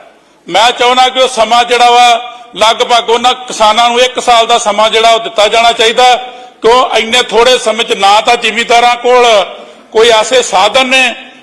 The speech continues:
ਕਿ ਉਹ ਰੇਤ ਇੰਨੀ ਜਲਦੀ ਉਠਾ ਪਾਉਣਗੇ। ਤਾਂ ਜੇ ਉਹਨਾਂ ਨੂੰ ਇੱਕ ਸਾਲ ਦਾ ਸਮਾਂ ਦਿੱਤਾ ਜਾਵੇ ਤਾਂ ਮੇਰੇ ਖਿਆਲ ਕਿਸਾਨ ਇੱਕ ਸਾਲ ਦੇ ਵਿੱਚ ਆਪਣਾ ਖੇਤ ਜਿਹੜਾ ਉਹ ਸਾਫ਼ ਕਰ ਸਕਦੇ ਨੇ। ਮੈਂ ਤੁਹਾਡੇ ਧਿਆਨ 'ਚ ਗੱਲ ਇਹ ਰੱਖਣੀ ਚਾਹੁੰਦਾ ਸੀਗਾ।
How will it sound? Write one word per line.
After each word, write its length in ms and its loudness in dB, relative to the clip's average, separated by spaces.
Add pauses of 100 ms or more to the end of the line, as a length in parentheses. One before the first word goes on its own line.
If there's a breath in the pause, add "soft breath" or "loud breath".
(120)
ਕਿ 60 0
ਉਹ 120 4
ਰੇਤ 280 0
ਇੰਨੀ 240 -2
ਜਲਦੀ 380 -2
ਉਠਾ 300 0
ਪਾਉਣਗੇ। 500 0 (460 loud breath)
ਤਾਂ 120 2
ਜੇ 100 -2
ਉਹਨਾਂ 260 2
ਨੂੰ 100 0
ਇੱਕ 180 -2
ਸਾਲ 240 2
ਦਾ 140 0
ਸਮਾਂ 300 0
ਦਿੱਤਾ 300 0
ਜਾਵੇ 400 0 (400 loud breath)
ਤਾਂ 120 2
ਮੇਰੇ 260 0
ਖਿਆਲ 240 0
ਕਿਸਾਨ 440 0
ਇੱਕ 160 -6
ਸਾਲ 260 0
ਦੇ 100 0
ਵਿੱਚ 220 -2
ਆਪਣਾ 260 0
ਖੇਤ 320 -4
ਜਿਹੜਾ 460 0 (420 loud breath)
ਉਹ 120 2
ਸਾਫ਼ 360 -2
ਕਰ 140 2
ਸਕਦੇ 340 -2
ਨੇ। 200 -2 (520 loud breath)
ਮੈਂ 120 2
ਤੁਹਾਡੇ 360 0
ਧਿਆਨ 300 0
'ਚ 100 -8
ਗੱਲ 280 0
ਇਹ 60 0
ਰੱਖਣੀ 360 -6
ਚਾਹੁੰਦਾ 340 0
ਸੀਗਾ। 440 0